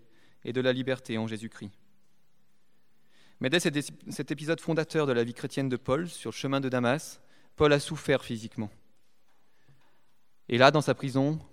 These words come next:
Paul souffre encore. Il connaît donc bien mieux que quiconque la souffrance, en tout cas bien mieux que moi. Pour Paul,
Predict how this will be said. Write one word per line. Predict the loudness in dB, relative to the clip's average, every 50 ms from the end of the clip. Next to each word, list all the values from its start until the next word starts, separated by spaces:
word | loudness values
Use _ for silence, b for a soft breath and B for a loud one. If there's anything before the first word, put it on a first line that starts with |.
| -8 2
Paul | 4 4 4 4
souffre | 2 -4 -8 -6 -4 -4
encore. | -4 -2 -2 -4 -6 -6 -8 -14 -20 -20 -20 -20 -20 -20 -20 -20 -20 -20 -20 -20 -20 -20 -20 -20 -20 -20 -20 -20 b b b b b b b b b b -18 -16
Il | -10 -6
connaît | -2 -2 0 2
donc | 4 4 4 6
bien | 6 6 6
mieux | 6 4 2
que | 0 -2
quiconque | -6 -8 -6 -4 -4 -2 -2
la | -2
souffrance, | -4 -6 -10 -10 -6 -6 -6 -6 -8 -12 -16 -16 -16 -14
en | -14
tout | -10 -6
cas | -4 -4
bien | -2 0 0
mieux | 0 -2 -2
que | -2 -4
moi. | -4 -4 -4 -6 -10 -16 -20 -20 -20 -20 -20 -20 -20 -20 -20 -20 -20 -20 -20 -20 -20 -20 -20 -16 -12
Pour | -12 -6
Paul, | 0 2 2 2 0 -2 -10